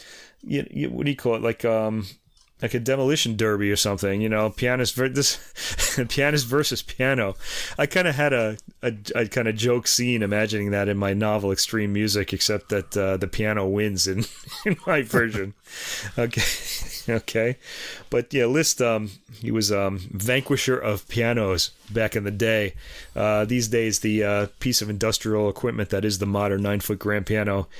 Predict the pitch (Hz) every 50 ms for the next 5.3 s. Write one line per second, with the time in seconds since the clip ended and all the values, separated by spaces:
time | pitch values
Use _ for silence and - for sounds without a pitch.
0 | - - - - - 104 107 113 107 113 110 107 101 101 104 104 101 98 101 101
1 | 95 98 95 - - 92 98 104 101 98 - 98 90 90 85 82 - - 101 98
2 | 98 90 - 98 92 92 90 82 - - 98 - 98 95 90 90 90 87 - -
3 | - - - - - - - - - - - - - - 101 95 95 107 113 110
4 | 98 104 101 104 101 101 104 98 98 92 95 95 104 101 98 98 98 98 95 95
5 | 101 101 98 98 90 -